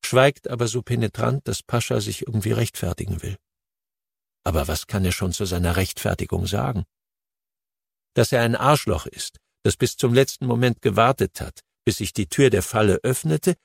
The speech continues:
und das dann arglos hineingetrottet ist, und zwar nicht alleine, sondern mit dem Jungen.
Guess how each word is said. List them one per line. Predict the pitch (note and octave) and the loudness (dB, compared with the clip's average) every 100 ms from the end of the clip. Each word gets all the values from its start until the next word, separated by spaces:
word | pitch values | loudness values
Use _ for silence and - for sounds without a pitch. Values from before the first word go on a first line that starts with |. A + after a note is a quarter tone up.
| _ | _
und | B2+ C3 | 0 2
das | B2+ | 2
dann | - D#3 D#3+ | 2 2 2
arglos | - C3+ D#3 - D3+ C#3 | -2 -4 -4 2 2 2
hineingetrottet | - B2+ A#2 A#2 G2+ E2 - D2 - - | 0 0 2 2 2 -2 -2 -6 -6 -10
ist, | - D2 - - _ | -8 -10 -10 -18 _
und | - | -4
zwar | - G#2+ | 2 2
nicht | G2+ - | 2 -4
alleine, | E2 E2+ A#2 A2+ E2 - _ | -4 0 2 2 0 -6 _
sondern | A2 G2+ F#2+ | 0 4 4
mit | F#2 | 4
dem | F2+ E2 | 0 0
Jungen. | G#2 E2+ | 0 -2